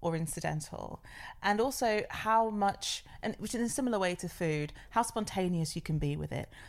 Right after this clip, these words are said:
So is it all right for you to cancel something because a friend's having drinks or someone you haven't seen is in town, so you have to cancel your class so you can meet up with them because that's important? Or do you end up, you know,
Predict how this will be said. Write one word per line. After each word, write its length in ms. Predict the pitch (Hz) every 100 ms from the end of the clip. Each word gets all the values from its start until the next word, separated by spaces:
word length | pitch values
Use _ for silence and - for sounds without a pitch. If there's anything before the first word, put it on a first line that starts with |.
| -
So 260 | - 202 -
is 140 | 226
it 80 | 247
all 160 | 220 202
right 160 | 190
for 60 | -
you 60 | 190
to 80 | 185
cancel 400 | - 185 - 180
something 340 | 175 165 165
because 340 | 160 180 170 - - - -
a 40 |
friend's 520 | - 190 185 175 - - -
having 320 | - 190 190 180
drinks 400 | 190 175 117 170
or 60 |
someone 240 | 165 185 180
you 40 |
haven't 180 | 180 -
seen 260 | 196 185
is 80 | 175
in 100 | 175
town, 500 | 175 185 175 165 165 - -
so 100 | -
you 160 | 180 185
have 140 | 196
to 60 | 190
cancel 320 | - 196 160
your 80 | 175
class 300 | - 180 165
so 60 | 175
you 40 |
can 180 | - 175
meet 120 | 175
up 140 | - -
with 100 | 170
them 160 | 165
because 220 | 165 165 170
that's 260 | - 143
important? 460 | 175 - - 156 151 - - -
Or 100 | 190
do 140 | 202
you 180 | 214 208
end 200 | 202 196
up, 300 | 180 - - - - - - - - -
you 80 | 175
know, 180 | 143